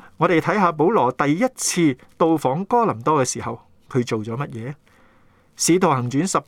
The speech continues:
八章二節，遇見一個猶太人，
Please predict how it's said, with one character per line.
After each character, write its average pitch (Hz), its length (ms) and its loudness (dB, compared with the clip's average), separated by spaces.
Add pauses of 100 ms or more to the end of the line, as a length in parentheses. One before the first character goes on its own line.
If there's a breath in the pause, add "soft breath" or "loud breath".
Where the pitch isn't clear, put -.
八 139 120 2
章 185 240 0
二 175 60 -4
節， 117 420 -8 (1000 soft breath)
遇 175 240 2
見 196 260 0
一 240 160 0
個 160 160 2
猶 113 180 0
太 131 220 -2
人， 123 180 -4